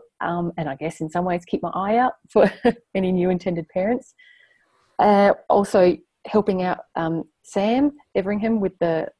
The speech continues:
uh, Families Through Surrogacy seminars that are run sort of twice a year. And then in the start of April, um, there were two lovely guys called Matt and Brendan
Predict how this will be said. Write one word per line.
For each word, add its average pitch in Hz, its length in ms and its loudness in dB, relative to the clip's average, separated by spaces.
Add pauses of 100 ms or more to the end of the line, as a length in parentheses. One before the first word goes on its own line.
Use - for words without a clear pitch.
(160)
uh, 156 140 -8
Families 185 360 -2
Through 170 120 0
Surrogacy 175 580 0
seminars 220 720 0 (460)
that 185 120 0 (140)
are 175 100 2
run 180 380 0 (400)
sort - 160 -4
of 165 100 -2
twice 190 320 0
a 185 40 0
year. 190 320 2 (220)
And 254 160 6
then 285 200 6
in 269 80 6
the 262 100 4 (260)
start 277 240 4
of 254 60 4
April, 262 400 6 (160)
um, 220 480 4
there 208 180 4
were 196 360 6 (500)
two 226 360 6
lovely 196 320 2
guys 269 460 2
called 190 300 -2
Matt 185 240 0
and 220 120 -2
Brendan 269 400 4